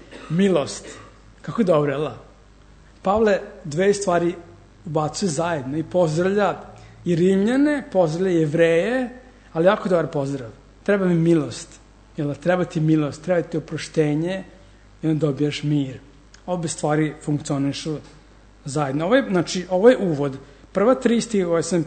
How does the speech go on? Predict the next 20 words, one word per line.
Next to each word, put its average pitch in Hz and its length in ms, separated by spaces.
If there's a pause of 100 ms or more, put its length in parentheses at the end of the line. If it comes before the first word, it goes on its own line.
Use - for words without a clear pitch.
pročitao 185 420
do 170 60
sada, 170 240
to 170 180
je 185 80
bilo 165 200
danas 165 400
na 170 220 (640)
možda 156 280
koverti 175 600
i 185 100
na 170 80
početku 160 440
koverte, 151 520
na 170 80
prvoj 151 360
strani, 185 420
na 151 100
zadnjoj 170 320
strani, 202 540